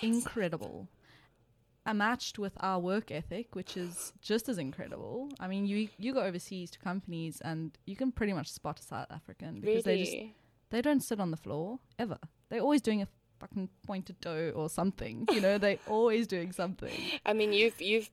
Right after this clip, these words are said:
Speaker 1: traveled more to Europe than, than I
Speaker 2: It's
Speaker 1: have
Speaker 2: incredible. And,
Speaker 1: overseas.
Speaker 2: um,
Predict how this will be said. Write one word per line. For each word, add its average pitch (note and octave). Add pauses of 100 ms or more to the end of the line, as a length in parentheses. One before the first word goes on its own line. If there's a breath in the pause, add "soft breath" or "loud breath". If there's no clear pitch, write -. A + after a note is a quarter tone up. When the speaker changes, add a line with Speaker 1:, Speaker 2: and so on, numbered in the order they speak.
Speaker 1:
traveled F#3
more E3
to -
Europe D3+ (100)
than, D#3
than -
I D#3
Speaker 2:
It's C#4
Speaker 1:
have D4
Speaker 2:
incredible. C#4+
And, -
Speaker 1:
overseas. - (120)
Speaker 2:
um, G3